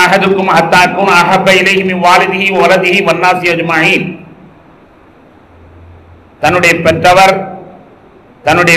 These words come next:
பிள்ளை, பிற மக்கள் அனைவரை விடவும் அதிகமாக என்னை நேசிக்காதவரை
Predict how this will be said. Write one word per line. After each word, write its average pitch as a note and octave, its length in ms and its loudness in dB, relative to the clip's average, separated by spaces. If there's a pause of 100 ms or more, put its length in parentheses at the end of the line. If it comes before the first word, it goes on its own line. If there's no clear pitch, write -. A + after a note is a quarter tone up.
(140)
பிள்ளை, F#3 300 2 (920)
பிற F3 100 2 (140)
மக்கள் F3+ 320 -2 (1080)
அனைவரை G3 340 2 (100)
விடவும் G3 420 2 (300)
அதிகமாக F3+ 540 2 (460)
என்னை E3+ 180 -2 (120)
நேசிக்காதவரை F3 800 2